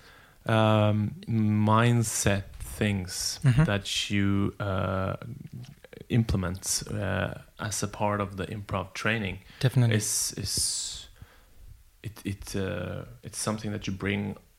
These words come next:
Speaker 1: into the rest of your life, and,
Speaker 2: Yeah.
Speaker 1: and, and has, you know, it had, had, has had a lot of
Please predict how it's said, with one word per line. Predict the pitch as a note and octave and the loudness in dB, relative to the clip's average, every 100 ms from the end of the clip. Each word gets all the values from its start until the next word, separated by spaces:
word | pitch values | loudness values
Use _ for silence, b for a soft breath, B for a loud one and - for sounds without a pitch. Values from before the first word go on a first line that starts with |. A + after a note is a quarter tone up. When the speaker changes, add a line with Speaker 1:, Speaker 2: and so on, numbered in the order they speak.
| _ | _
Speaker 1:
into | G#2 G2+ G2 - G2+ G2 F#2+ | -6 -6 -6 -6 -4 -4 -2
the | G2 | -2
rest | G2+ - - | -2 -2 -4
of | G2 | -4
your | F#2 | -2
life, | F#2 G2+ G2+ - - | 0 0 0 -6 -2
and, | C3 | 2
Speaker 2:
Yeah. | C3+ | 4
Speaker 1:
and, | - G2+ F#2+ F#2+ F#2+ | 2 -6 -6 -6 -6
and | G2 | -8
has, | F#2+ G2 F#2+ - - - | -6 -6 -6 -8 -10 -8
you | G#2 | -6
know, | G2 G2 - | -6 -8 -12
it | - | -6
had, | G#2 G2+ | -4 -4
had, | G2 G2+ G2+ G2+ G2+ | -4 -2 0 0 -2
has | - G#2 - | -2 -2 0
had | G#2+ F#2+ F#2+ | 0 0 -2
a | G#2+ | -4
lot | F#2+ F#2+ G2 G2 G2 | -6 -6 -4 -2 -2
of | G2 - | -6 -12